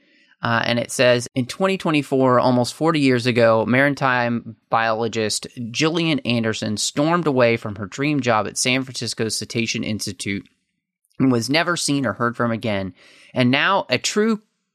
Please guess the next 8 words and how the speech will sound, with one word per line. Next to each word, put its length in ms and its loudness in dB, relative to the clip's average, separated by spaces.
crime 380 0
podcast 640 -2
has 180 -4
reopened 600 0
that 180 -4
cold 320 -2
case. 560 -2
But 280 2